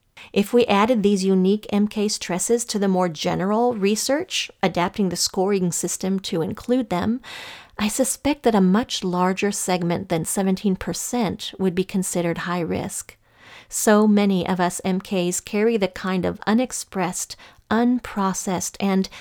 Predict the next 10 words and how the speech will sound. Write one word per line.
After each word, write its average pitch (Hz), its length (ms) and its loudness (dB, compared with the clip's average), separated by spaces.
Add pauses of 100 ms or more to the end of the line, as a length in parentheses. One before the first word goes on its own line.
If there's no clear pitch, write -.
(180)
embedded 196 960 0
trauma 185 580 -4 (420)
that 202 180 4
over 208 240 4
time 180 500 0
gnaws 170 380 0
away 170 440 -4
at 170 140 -6
our 165 100 -4
wellness. - 720 -8